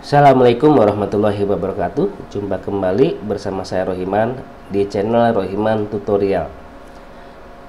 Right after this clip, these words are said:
Kali ini saya akan sedikit sharing kepada teman-teman, yaitu bagaimana cara menyeting area pada Microsoft Excel.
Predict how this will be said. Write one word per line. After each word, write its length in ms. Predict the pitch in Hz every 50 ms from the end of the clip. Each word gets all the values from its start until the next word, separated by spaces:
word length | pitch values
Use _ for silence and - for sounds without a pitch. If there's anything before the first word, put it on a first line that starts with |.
| - -
Kali 320 | - 113 101 101 104 107 110
ini 160 | 117 127 -
saya 240 | - 131 107 98 95
akan 320 | - 107 101 98 101 101
sedikit 360 | - 104 98 98 - - 98
sharing 480 | - - - 98 95 107 117 123 123 120
kepada 240 | 117 104 104 95 92
teman-teman, 720 | 92 - 98 98 92 92 - 92 95 107 117 160 175 170 - - - - - - - -
yaitu 400 | 120 113 95 92 - - 117 107
bagaimana 640 | 101 98 95 98 98 98 98 98 107 113 110 - - - - - - - - - -
cara 560 | - 110 98 95 98 101 107 110 110 101 - - - -
menyeting 560 | 110 110 104 104 104 101 101 - - 113 117
area 400 | - 98 104 107 110 120 127 120 - - - -
pada 640 | 107 101 98 87 87 101 107 107 110 107 101 - - - - - - - -
Microsoft 480 | - 110 101 - 104 95 - 117 104 - -
Excel. 240 | 92 - - 90